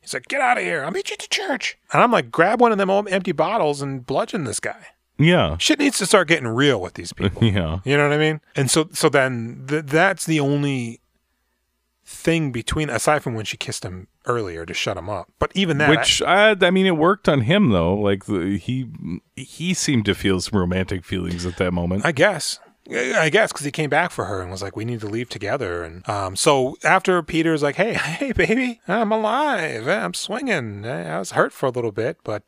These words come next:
Speaker 1: uh, you know." She's like, "How long have you been in London?" He's like, "Months." <laughs>
Speaker 2: <laughs> Yeah. Yeah, it's hard to, hard to get away and,
Speaker 1: You know?
Speaker 2: and see you.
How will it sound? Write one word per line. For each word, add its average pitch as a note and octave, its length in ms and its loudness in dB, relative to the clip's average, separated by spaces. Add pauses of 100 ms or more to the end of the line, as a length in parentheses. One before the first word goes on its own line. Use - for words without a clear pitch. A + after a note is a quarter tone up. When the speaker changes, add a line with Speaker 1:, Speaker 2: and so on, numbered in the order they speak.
Speaker 1:
uh, G2+ 260 -4
you C3 80 -8
know." A2+ 200 -8 (240)
She's - 140 -8
like, C3+ 120 -4
"How C#3+ 120 4
long F3+ 140 -2
have E3 100 -2
you D#3 60 -4
been D#3 160 -2
in A#2 160 -4
London?" C3+ 280 -4
He's F#2 160 -12
like, G2 160 -12
"Months." G3 640 -6
<laughs> G2+ 60 2
Speaker 2:
<laughs> - 60 -2
Yeah. C#3 380 8 (500)
Yeah, F#3+ 240 8
it's F3+ 120 2
hard E3+ 280 6
to, C#3+ 160 6
hard D3 200 4
to D#3 60 0
get D#3 140 2
away A2+ 380 6
and, F#2 80 2
Speaker 1:
You B2 100 4
know? A#2+ 160 4
Speaker 2:
and B2+ 240 2
see C3 220 0
you. G#2 420 4